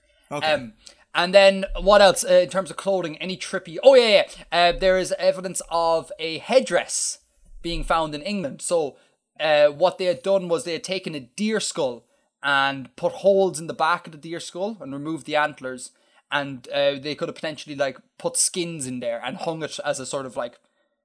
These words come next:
Speaker 2: headdress.
Speaker 1: That's metal.
Speaker 2: That's really metal. Yeah. Oh, oh, actually, a pin on metal. There's a really metal thing you need to know about in a second.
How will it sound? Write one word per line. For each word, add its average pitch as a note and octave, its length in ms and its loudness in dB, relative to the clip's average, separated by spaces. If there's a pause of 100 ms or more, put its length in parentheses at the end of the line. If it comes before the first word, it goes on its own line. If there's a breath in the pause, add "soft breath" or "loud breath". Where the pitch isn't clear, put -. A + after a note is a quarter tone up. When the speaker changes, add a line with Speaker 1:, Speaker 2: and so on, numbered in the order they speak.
Speaker 2:
headdress. C#3 540 -4 (480 soft breath)
Speaker 1:
That's C3+ 220 -10
metal. A2+ 480 -12 (140)
Speaker 2:
That's - 240 4
really G3+ 360 0
metal. E3+ 380 -4
Yeah. E3+ 100 0
Oh, G3+ 240 6
oh, G3 160 6
actually, F#3+ 360 2
a - 20 -16
pin G3 240 -6
on F3 140 -4
metal. E3 260 -4
There's C#3 160 -8
a C#3+ 60 -10
really F3 280 -8
metal D3+ 280 -8
thing C#3+ 180 -10
you C#3 80 -10
need C#3 120 -12
to C#3+ 60 -18
know C#3 120 -6
about C3+ 200 -4
in C3 60 -16
a E3+ 40 -12
second. C3+ 300 -8